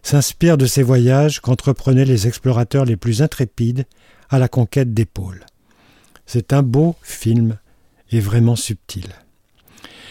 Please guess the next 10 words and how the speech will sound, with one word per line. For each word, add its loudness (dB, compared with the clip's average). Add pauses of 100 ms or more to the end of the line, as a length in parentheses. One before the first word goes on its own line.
(540)
Ma 6
vie 6
de -4
courgette, 2
sorti 0
également 6
en 4
deux 0
mille 2
quinze, 2